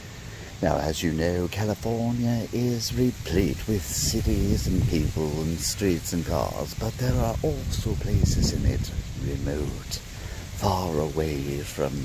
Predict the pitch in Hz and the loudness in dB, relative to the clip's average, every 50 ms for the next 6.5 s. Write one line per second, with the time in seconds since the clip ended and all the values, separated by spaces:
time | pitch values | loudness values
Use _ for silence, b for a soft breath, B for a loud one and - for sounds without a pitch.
0 | 64 64 73 65 64 65 64 B B B B B B 76 78 80 76 60 - - | -4 -2 -4 -4 -4 -4 -6 B B B B B B 2 2 2 2 2 2 2
1 | - - - - - - - - - - - - 73 58 - - - - - - | 2 4 4 6 6 6 6 6 6 6 4 4 4 4 2 2 2 0 0 0
2 | 76 - - - B B B B - - - - - 143 110 127 120 113 98 - | -2 -4 -4 -6 B B B B -4 -2 0 0 0 2 4 4 4 4 2 2
3 | - - - - - - - - - - - - - - - - - - - - | 2 2 4 4 2 2 2 0 0 -2 -2 -2 -2 -2 0 0 0 0 0 -2
4 | - - - - - - - - - - - - - 85 90 73 67 65 71 76 | -2 -2 0 2 2 2 2 2 2 0 2 2 4 4 6 4 4 4 2 2
5 | 76 73 - 73 76 76 - - - - - - - - - - 78 78 - - | 0 0 0 2 2 2 4 4 4 4 4 4 4 4 4 2 2 2 2 4
6 | - - - - 67 62 - - - | 4 4 4 4 4 4 4 4 4